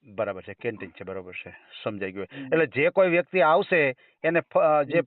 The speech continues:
Speaker 1: પૈસા છે ઈ ડાયરેક્ટ એને ચોખ્ખે ચોખ્ખા મળશે, એને કોઈ જાતનો ખર્ચો નથી.
Speaker 2: ના, એક રૂપિયાનો નહીં.
Speaker 1: બરાબર છે. એટલે જે એનો પાન માવા જે કાંઈ ખાતા હોય ઈ ખર્ચો, બાકી આ બાબતે કોઈ ખર્ચો નહીં. ખાવા પીવાનો, ચા
Speaker 2: ના,
Speaker 1: પાણી
Speaker 2: ખાવા
Speaker 1: બધું.
Speaker 2: પીવાનો ખર્ચો નહીં. બીજો બધો એને, એટલે સાબુ લાવે, અંતર લાવે, કંતર લાવે, એનો ખર્ચો.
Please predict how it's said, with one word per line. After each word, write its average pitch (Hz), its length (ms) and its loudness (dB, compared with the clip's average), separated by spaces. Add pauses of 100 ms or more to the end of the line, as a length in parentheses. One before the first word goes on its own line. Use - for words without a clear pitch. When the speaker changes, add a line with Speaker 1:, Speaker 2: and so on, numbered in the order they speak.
Speaker 1:
પૈસા 180 360 4
છે 202 140 2
ઈ 175 300 2
ડાયરેક્ટ 175 380 4
એને 175 260 2
ચોખ્ખે 190 300 0
ચોખ્ખા 170 260 2
મળશે, 165 260 2
એને 156 140 4
કોઈ 185 220 4
જાતનો 160 240 4
ખર્ચો 156 340 2
નથી. 135 280 2 (760)
Speaker 2:
ના, 208 300 0
એક 208 200 2
રૂપિયાનો 196 380 0
નહીં. 160 220 -6 (200)
Speaker 1:
બરાબર 135 300 2
છે. 139 100 0
એટલે 131 160 0
જે 143 100 0
એનો 151 320 4 (300)
પાન 147 240 2
માવા 143 240 6
જે 135 160 0
કાંઈ 143 140 0
ખાતા 156 260 2
હોય 143 120 4
ઈ - 20 0
ખર્ચો, 147 420 2
બાકી 143 420 0
આ 151 260 2
બાબતે 151 340 2
કોઈ 143 140 -2
ખર્ચો 143 300 0
નહીં. 135 120 -2
ખાવા 135 300 4
પીવાનો, 139 380 2
ચા 135 140 0
Speaker 2:
ના, 135 60 4
Speaker 1:
પાણી 196 320 2
Speaker 2:
ખાવા 185 180 2
Speaker 1:
બધું. 233 100 0
Speaker 2:
પીવાનો 240 260 2
ખર્ચો 220 300 -2
નહીં. 196 240 -4
બીજો 208 260 2
બધો 220 180 4
એને, 208 220 2
એટલે 196 260 0
સાબુ 202 420 0
લાવે, 196 340 2
અંતર 190 260 -2
લાવે, 190 340 2
કંતર 185 280 -4
લાવે, 180 240 0
એનો 196 220 -2
ખર્ચો. 180 420 -6